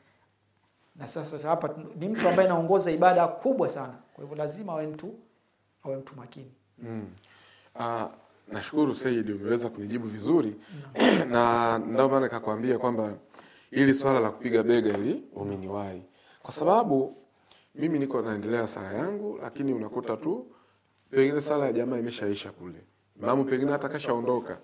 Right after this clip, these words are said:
Speaker 1: Naam.
Speaker 2: Lakini unashtukia mtu unapigwa bega. Sasa pengine huyu unayempiga bega maskini Arabi na yeye hajiwezi.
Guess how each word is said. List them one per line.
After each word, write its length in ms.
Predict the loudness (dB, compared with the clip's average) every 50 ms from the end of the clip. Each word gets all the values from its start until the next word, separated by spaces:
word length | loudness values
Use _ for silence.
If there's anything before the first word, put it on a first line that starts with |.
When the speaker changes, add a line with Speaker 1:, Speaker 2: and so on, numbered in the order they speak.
| -16
Speaker 1:
Naam. 160 | -18 -18 -18 -18 -18 -18 -14 -12
Speaker 2:
Lakini 240 | -6 -2 0 2 2
unashtukia 540 | 2 2 0 -2 -4 -8 -6 -2 0 2 2
mtu 160 | 2 0 -4
unapigwa 360 | -4 -4 -2 2 6 6 6
bega. 380 | 8 8 6 6 6 4 2 0 -6 -16 _ _ _ _ _ _ _ _ _ _ _ _
Sasa 260 | -10 -6 -2 0 2
pengine 340 | 4 4 4 6 6 6 8
huyu 240 | 8 8 10 8 8
unayempiga 460 | 8 6 4 2 2 2 4 4 4
bega 240 | 4 6 4 6 4
maskini 360 | 4 2 0 -2 -2 -2 0
Arabi 280 | 0 0 0 0 0 0
na 80 | 0
yeye 140 | 0 0 0
hajiwezi. 720 | 0 -2 -2 -2 0 2 4 6 6 6 4 0 -6 -12